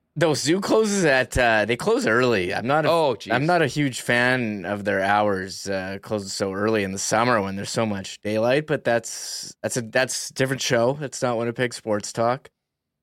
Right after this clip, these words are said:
Speaker 1: Um, but, uh, I'll probably be tuning into this C F L game.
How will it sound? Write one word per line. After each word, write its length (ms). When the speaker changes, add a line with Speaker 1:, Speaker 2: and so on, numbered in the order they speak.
Speaker 1:
Um, 420
but, 320
uh, 180
I'll 80
probably 220
be 200
tuning 320
into 160
this 420
C 180
F 140
L 160
game. 320